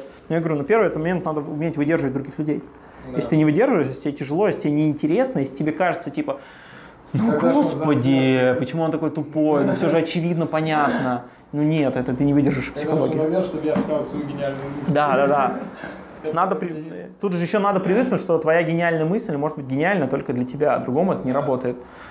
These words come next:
Speaker 2: Скорее
Speaker 1: То, что,
Speaker 2: всего, так и есть.
Speaker 1: то, что сработало с тобой, вообще с другим не сработает. То, что ты,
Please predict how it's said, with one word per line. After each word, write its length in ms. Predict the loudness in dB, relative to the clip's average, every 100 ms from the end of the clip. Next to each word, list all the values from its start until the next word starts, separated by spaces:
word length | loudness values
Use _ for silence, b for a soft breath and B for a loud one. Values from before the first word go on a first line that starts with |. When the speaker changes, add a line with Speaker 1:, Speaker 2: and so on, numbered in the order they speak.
| B
Speaker 2:
Скорее 100 | -2
Speaker 1:
То, 80 | 0
что, 100 | 0
Speaker 2:
всего, 200 | -4 -10
так 100 | -12
и 140 | -16 -16 -18
есть. 160 | -18 -2
Speaker 1:
то, 100 | 0
что 120 | 0
сработало 540 | 0 0 2 2 0
с 120 | -2 -4
тобой, 360 | -4 2 2
вообще 300 | 2 -2 -4
с 20 |
другим 380 | -2 -2 -2 -4
не 80 | -4
сработает. 560 | -6 -4 -4 -4 -6 -10 -16 -20 B B B B -2
То, 160 | 2 2
что 280 | 2 2
ты, 240 | 2 0